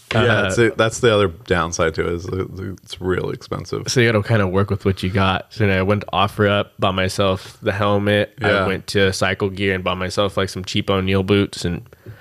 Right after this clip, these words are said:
Speaker 2: it got me there. But then I realized, I remember on that Oregon trip when we were hitting some single track, I'm like, "I'm not confident in my helmet if I
Speaker 1: Yeah.
Speaker 2: smack my head on something," you know?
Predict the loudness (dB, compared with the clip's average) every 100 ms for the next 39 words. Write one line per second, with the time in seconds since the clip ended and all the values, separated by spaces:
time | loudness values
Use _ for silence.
0 | -10 -6 -4 -2 0 2 2 2 2 4
1 | 4 2 0 0 0 2 2 2 2 -2
2 | 0 2 2 2 0 -2 -2 0 0 2
3 | 2 0 -2 -2 0 0 2 2 0 -4
4 | -4 -2 -2 0 -2 -2 -4 -4 -2 -2
5 | -2 -2 -4 -6 -6 -8 -6 -6 -6 -4
6 | -4 -4 -4 -6 -6 -2 0 0 0 -2
7 | -4 -4 -4 -4 -4 -4 -4 -4 -4 -2
8 | 0 -2